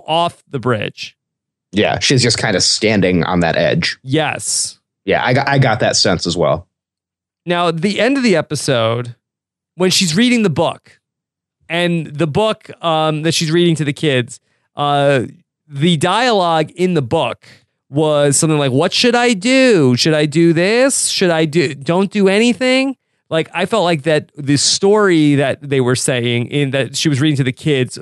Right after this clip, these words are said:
Speaker 1: paralleled that story about the bridge.
Speaker 2: Mm-hmm.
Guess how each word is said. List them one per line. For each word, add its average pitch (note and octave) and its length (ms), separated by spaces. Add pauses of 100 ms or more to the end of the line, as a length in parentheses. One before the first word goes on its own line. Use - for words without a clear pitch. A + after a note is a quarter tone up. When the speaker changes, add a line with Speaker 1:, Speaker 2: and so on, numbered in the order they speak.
(120)
Speaker 1:
paralleled C3+ 840 (260)
that C#3+ 260 (300)
story D3+ 480
about B2 340
the C3 80
bridge. - 560 (160)
Speaker 2:
Mm-hmm. A#2 360